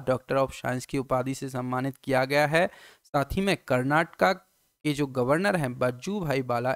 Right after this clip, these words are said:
इनके द्वारा इनको ये सम्मान दिया गया है। इसरो के बारे में बात करें, इसरो क्या है? इंटरनेशनल स्पेस रिसर्च ऑर्गेनाइजेशन है और इसका जो चेयरमैन है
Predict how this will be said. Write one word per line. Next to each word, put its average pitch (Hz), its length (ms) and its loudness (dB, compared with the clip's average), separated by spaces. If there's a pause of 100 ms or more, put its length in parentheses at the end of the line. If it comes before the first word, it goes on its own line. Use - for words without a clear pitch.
इनके 156 320 -4
द्वारा 127 320 -4
इनको 117 340 -6
ये 135 180 -2
सम्मान 120 500 -8 (460)
दिया 117 240 -2
गया 120 220 -8
है। - 260 -8 (420)
इसरो 170 320 0
के 196 140 -4
बारे 196 220 2
में 196 120 -2
बात 185 200 0
करें, 196 360 0
इसरो 160 320 -6
क्या 175 200 0
है? 175 200 0
इंटरनेशनल 135 920 -4
स्पेस 165 400 -8
रिसर्च 143 340 -4 (200)
ऑर्गेनाइजेशन 143 760 -4
है 185 240 0 (380)
और 147 240 0
इसका 170 420 0 (320)
जो 139 140 -4
चेयरमैन 175 580 0
है 139 220 -4